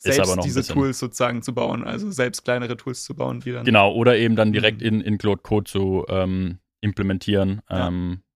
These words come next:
Speaker 1: genau, ich glaub, das ist die Zukunft. Ich glaub auch noch nicht, dass das so super gut funktioniert, aber ich denke, da geht's hin.
Speaker 2: Okay, okay. Ähm,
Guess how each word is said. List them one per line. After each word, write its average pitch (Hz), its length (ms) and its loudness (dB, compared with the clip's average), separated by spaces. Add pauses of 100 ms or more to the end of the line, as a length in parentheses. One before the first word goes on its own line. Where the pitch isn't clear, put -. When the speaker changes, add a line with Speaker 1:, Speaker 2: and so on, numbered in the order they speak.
Speaker 1:
genau, 82 300 -2
ich - 80 -20
glaub, 95 140 0
das 101 180 2
ist - 120 -8
die 90 60 -8
Zukunft. 117 600 2
Ich - 140 -8
glaub 95 160 2
auch 98 100 4
noch 95 120 -2
nicht, 101 200 -2
dass 95 120 -2
das 92 120 -2
so 101 80 -4
super 98 260 -4
gut 113 200 -4
funktioniert, 104 480 0
aber 87 340 -2
ich - 100 -18
denke, 87 200 -6
da - 100 -4
geht's 87 180 -6
hin. - 180 -8 (180)
Speaker 2:
Okay, 208 240 -6 (240)
okay. - 320 -8 (420)
Ähm, 135 320 0